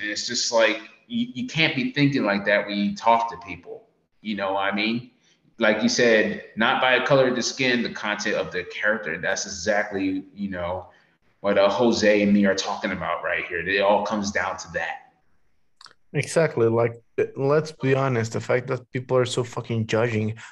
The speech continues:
Speaker 2: and the fact that there's, like, an, <laughs> an identity behind its race, like, the, the fact that there's this stereotypes related to one race, it's, like, kind of stupid, you know? Like, it's funny sometimes because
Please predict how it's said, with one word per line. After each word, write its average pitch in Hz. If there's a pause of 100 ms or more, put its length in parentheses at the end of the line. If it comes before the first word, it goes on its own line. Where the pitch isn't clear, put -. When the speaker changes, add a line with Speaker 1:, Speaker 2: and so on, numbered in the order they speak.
Speaker 2:
and 147
the 147
fact 202
that 175
there's, 135
like, 113 (140)
an, 110 (180)
<laughs> -
an 123
identity 120
behind 107 (400)
its 113
race, 113
like, 104 (280)
the, 113
the 117
fact 123
that 123
there's 117
this 110 (200)
stereotypes 117
related 113
to 117
one 113
race, 110 (360)
it's, -
like, -
kind 143
of 120
stupid, 151
you 107
know? 110 (340)
Like, 113 (400)
it's 170
funny 123
sometimes 107
because 95